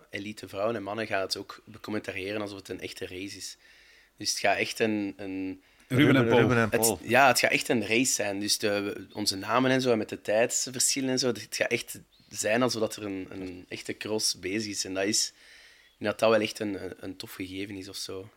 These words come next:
Speaker 2: Dat zou wel
Speaker 1: Ehm,
Speaker 2: zijn. Wa-, wat mogen ze verwachten, Sven? Want, ehm, de-, <laughs> ze, ze, ze weten nog niet wat er komt, hè?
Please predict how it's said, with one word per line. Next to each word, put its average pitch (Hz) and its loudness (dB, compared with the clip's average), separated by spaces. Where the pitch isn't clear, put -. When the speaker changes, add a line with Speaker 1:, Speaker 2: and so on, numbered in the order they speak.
Speaker 2:
Dat 92 -10
zou 98 2
wel 92 2
Speaker 1:
Ehm, 95 -2
Speaker 2:
zijn. 117 2
Wa-, 123 2
wat 147 8
mogen 147 10
ze 117 6
verwachten, 110 2
Sven? 98 -2
Want, 95 -4
ehm, 98 4
de-, 110 0
<laughs> 143 4
ze, 139 2
ze, 135 6
ze 123 4
weten 139 6
nog 127 6
niet 165 6
wat 160 4
er 107 -2
komt, 135 4
hè? 135 2